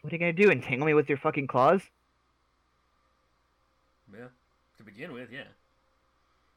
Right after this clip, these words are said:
Speaker 2: And then if you keep
Speaker 1: Ew,
Speaker 2: struggling, you know,
Speaker 1: okay.
Speaker 2: maybe I squeeze. And it'd be a shame if I squeezed too hard, but, you know.
Speaker 1: Oh, I'm so scared.
Speaker 2: I'm sure the old man,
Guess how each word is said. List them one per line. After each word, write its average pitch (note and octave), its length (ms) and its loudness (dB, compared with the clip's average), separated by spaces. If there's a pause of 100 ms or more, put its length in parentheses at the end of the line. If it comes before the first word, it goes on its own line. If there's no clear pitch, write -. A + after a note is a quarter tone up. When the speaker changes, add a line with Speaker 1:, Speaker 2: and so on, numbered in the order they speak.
(120)
Speaker 2:
And G2+ 100 -20
then B2 120 -18
if F#2+ 100 -20
you G2 60 -20
keep - 200 -18
Speaker 1:
Ew, G2+ 80 -10
Speaker 2:
struggling, A2+ 460 -16
you B2 100 -18
know, G#2+ 60 -14
Speaker 1:
okay. - 100 -14
Speaker 2:
maybe A2+ 160 -16
I G2 80 -18
squeeze. G#2+ 600 -20
And G2 80 -20 (100)
it'd D3 140 -20
be A#3+ 80 -10
a G3 40 -8
shame A#3+ 260 -10
if C#3 80 -14
I B2 60 -12
squeezed B2+ 380 -18
too A#2+ 120 -18
hard, G#2+ 420 -10
but, B2 220 -10
you A2 100 -20
know. F2+ 40 -20 (840)
Speaker 1:
Oh, B2 380 2
I'm A2+ 240 0
so A#2+ 280 2
scared. G2+ 680 -2 (260)
Speaker 2:
I'm C3 80 -20
sure D3+ 140 -16
the A#2 120 -16
old A2+ 140 -14
man, A2+ 280 -16